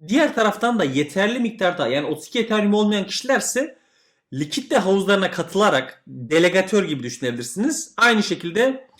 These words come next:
ödülden hak kazanabiliyorlar bir komisyonla. İşte arkadaşlar burada en büyük havuzlardan biri Lido Finance, diğeri de arkadaşlar Coinbase. Yani bu ikisinde büyük miktarda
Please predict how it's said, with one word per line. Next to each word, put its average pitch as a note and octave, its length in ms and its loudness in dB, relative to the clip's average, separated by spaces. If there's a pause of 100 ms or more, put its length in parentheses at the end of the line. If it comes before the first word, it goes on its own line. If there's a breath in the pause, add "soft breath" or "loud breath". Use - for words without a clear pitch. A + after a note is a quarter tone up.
(300 soft breath)
ödülden A3 600 2
hak A#3+ 280 -2
kazanabiliyorlar G3 640 2
bir G#3+ 100 -4
komisyonla. F3 480 -2 (100)
İşte C#4 240 0
arkadaşlar G3+ 500 0
burada A3+ 180 -2
en A3+ 180 2
büyük G3+ 160 -2
havuzlardan G3 680 0
biri G3+ 400 -2 (160)
Lido E3 440 0
Finance, C#3+ 500 -2 (180)
diğeri C#4+ 180 0
de F3+ 60 4
arkadaşlar E3+ 520 0
Coinbase. F#3 520 2
Yani F3 200 -2
bu C4 60 -6
ikisinde F#3+ 460 -6
büyük G#3+ 340 -4
miktarda E3 760 -2